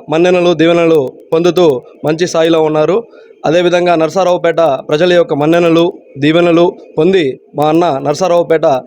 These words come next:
ఎంపీగా ఖచ్చితంగా అవ్వాలని, అవుతాడని ఆ దేవుణ్ణి కోరుకుంటున్నాం. ఒక కార్పొరేటర్ స్థాయి నుంచి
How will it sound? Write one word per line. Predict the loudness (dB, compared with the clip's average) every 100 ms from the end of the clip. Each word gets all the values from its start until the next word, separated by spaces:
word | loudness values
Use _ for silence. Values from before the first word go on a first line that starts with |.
| -16 -6
ఎంపీగా | -2 0 0 0
ఖచ్చితంగా | 0 -6 -4 -2 0
అవ్వాలని, | 0 0 0 0 -2 -4 -4
అవుతాడని | 0 0 0 0 -2 -6 -20 -4
ఆ | -2
దేవుణ్ణి | 0 0 2 2 0 -4 -14 -4
కోరుకుంటున్నాం. | -2 0 0 0 0 -4 -10 -20 -20 -20 -20 -6
ఒక | -2 0 0 -4 -18 -4
కార్పొరేటర్ | -4 0 -2 -2
స్థాయి | -2 -2
నుంచి | -2 -4 -6